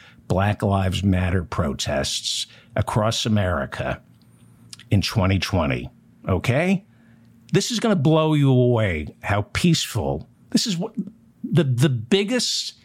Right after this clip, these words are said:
civil rights movement since the sixties. Maybe, some people say, in terms of sheer numbers,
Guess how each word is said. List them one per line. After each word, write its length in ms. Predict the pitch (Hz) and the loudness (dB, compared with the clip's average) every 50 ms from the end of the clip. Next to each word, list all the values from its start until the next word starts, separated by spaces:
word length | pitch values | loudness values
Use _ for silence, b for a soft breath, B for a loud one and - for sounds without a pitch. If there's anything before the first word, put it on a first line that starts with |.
| b b b b | b b b b
civil 520 | - - - - 226 185 185 185 180 165 | -6 -4 -2 -2 -2 0 2 2 2 4
rights 480 | 147 147 143 139 139 135 - - - - | 4 2 2 2 0 -2 -4 -4 -4 -4
movement 680 | 104 85 78 76 73 - 92 95 90 85 - - - B B B B B B B B | -4 -4 -4 -6 -4 -4 -2 -2 -2 -2 -4 -8 -12 B B B B B B B B
since 340 | - - 147 151 139 - - | -6 -2 -2 -2 -2 -2 -2
the 120 | 156 127 | -4 -4
sixties. 640 | - - - 190 - - - - 117 110 110 - - - - _ _ - - - - - | -2 -2 -4 -4 -4 -6 -4 0 2 2 2 0 -4 -14 -20 _ _ -20 -20 -10 2 4
Maybe, 600 | 131 139 160 214 269 294 302 269 - 120 104 101 | 4 6 6 4 4 2 2 2 2 2 2 2
some 320 | - - - 233 285 269 | 0 -2 -2 -2 -2 0
people 360 | - 190 156 117 - 120 117 | 2 2 2 2 2 0 -2
say, 240 | - - - 123 113 | -2 0 0 0 0
in 140 | 110 117 117 | 4 2 2
terms 320 | - - 139 143 131 - | 2 2 2 2 2 2
of 100 | 127 - | 0 -2
sheer 300 | - - - 131 120 117 | -2 -2 0 0 2 2
numbers, 640 | 107 110 113 127 139 139 190 226 226 220 220 - | 2 2 4 4 2 2 2 0 0 -2 -4 -6